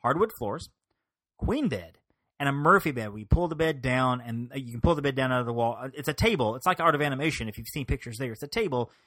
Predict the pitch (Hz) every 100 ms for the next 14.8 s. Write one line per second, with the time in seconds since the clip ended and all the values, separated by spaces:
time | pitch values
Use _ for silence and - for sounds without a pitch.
0 | _ - 175 156 156 147 139 135 127 123
1 | 123 113 - 123 117 117 113 107 101 98
2 | - 107 98 92 95 104 113 131 131 135
3 | - 135 107 98 - 123 135 131 127 -
4 | 127 123 131 123 107 - 170 170 101 110
5 | 240 - 185 165 - 160 131 104 107 123
6 | 147 - 151 - - - 127 123 110 101
7 | - _ _ _ 143 131 131 123 120 101
8 | 92 - - - 156 151 147 - 170 160
9 | 165 135 196 196 175 151 131 139 131 -
10 | - 143 202 175 160 151 135 156 143 127
11 | 127 143 143 135 123 113 139 135 - 131
12 | 131 127 120 143 135 117 104 120 117 135
13 | 120 117 123 113 107 123 117 110 - 127
14 | 123 139 117 113 117 120 - 110